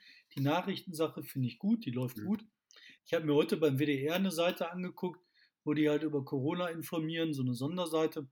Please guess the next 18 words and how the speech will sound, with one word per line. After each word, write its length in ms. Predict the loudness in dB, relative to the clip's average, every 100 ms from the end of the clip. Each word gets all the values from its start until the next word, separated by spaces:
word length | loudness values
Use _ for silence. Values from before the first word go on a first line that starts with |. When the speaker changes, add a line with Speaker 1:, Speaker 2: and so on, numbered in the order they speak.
| _ _ _ _ _ -20 -12
Speaker 1:
Die 100 | -4
ist 120 | -2 -2
hervorragend 540 | -2 0 2 2 0
gemacht. 340 | -2 -2 -4 _ _ -20 -14
Da 120 | -4 0
wird 160 | 0
sehr 220 | 2 0
viel 220 | 0 -2 0
aufgenommen, 640 | 0 -2 -2 0 0 2
da 100 | 0
werden 220 | 0 0
Fake 260 | 0 0 0
News 160 | -10
bekämpft, 500 | -10 -6 -4 -4 -6
alles, 320 | -10 -10 -10 -14 _ _ -12
alles 260 | -8 -8
ganz 260 | -4 -4 -4
gut. 220 | -6 -6